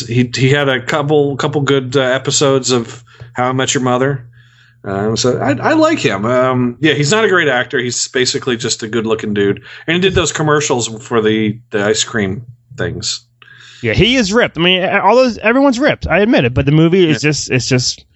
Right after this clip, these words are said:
Speaker 2: it's a snooze fest. I, maybe because
Speaker 1: Yeah.
Speaker 2: I'm a guy. I don't know. I just, I just didn't.
Speaker 1: <laughs>
Speaker 2: My,
Speaker 1: I'm a
Speaker 2: my
Speaker 1: guy.
Speaker 2: wife didn't like it either, so that, that's all I'm gonna say. All right.
Speaker 1: All right.
Speaker 2: Let's go from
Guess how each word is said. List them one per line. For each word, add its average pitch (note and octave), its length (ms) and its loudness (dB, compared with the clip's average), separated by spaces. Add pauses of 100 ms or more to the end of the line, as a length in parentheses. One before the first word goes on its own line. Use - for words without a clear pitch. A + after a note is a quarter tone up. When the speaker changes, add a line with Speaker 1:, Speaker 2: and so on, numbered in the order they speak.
(300)
Speaker 2:
it's C#3+ 140 0
a - 40 0
snooze G#3 320 2
fest. F#2 260 -2
I, A#2 180 2
maybe C3+ 280 2
because D3 580 0
Speaker 1:
Yeah. - 60 -20 (440)
Speaker 2:
I'm A#2+ 100 2
a C3 60 2
guy. C3+ 300 2
I F#2+ 40 0
don't A2 140 4
know. A2 160 4
I G2 80 0
just, A2 140 2
I C3 120 2
just C#3+ 160 0
didn't. D3 420 2
Speaker 1:
<laughs> F3+ 140 2
Speaker 2:
My, E3 120 2
Speaker 1:
I'm C3 340 -4
a C#3 60 -8
Speaker 2:
my E3 120 4
Speaker 1:
guy. E3 60 2
Speaker 2:
wife G3 220 2
didn't G3+ 180 2
like F#3 160 2
it E3+ 60 0
either, C3 220 2
so B2 440 2 (280)
that, B2 200 0
that's B2+ 140 0
all B2+ 80 4
I'm A#2+ 100 4
gonna A2+ 140 2
say. G2+ 360 -2
All C#3 60 0
right. A#2+ 280 0 (140)
Speaker 1:
All G#2+ 140 -2
right. F2+ 180 -4 (120)
Speaker 2:
Let's - 120 -4
go F#3+ 160 4
from E3+ 540 0